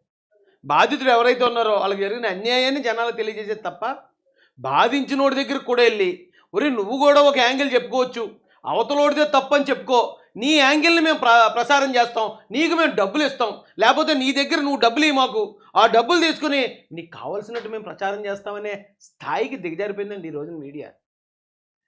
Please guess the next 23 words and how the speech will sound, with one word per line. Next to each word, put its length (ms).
ఇప్పుడు 500
ఆ 180
నాగరాజ్ 480
అనే 120
వ్యక్తి 640
చాలా 100
సీనియర్ 440
జర్నలిస్ట్, 420
అతని 200
మీద 220
చాలా 220
అభి-, 200
అభిమానం 640
ఉంది, 300
గౌరవం 240
ఉంది 160
నాకు. 140
ఒక 100
పక్కన 380
భార్య 520
పిల్లలు 360
రోడ్డెక్కి 460
బాధపడుతున్నారు, 880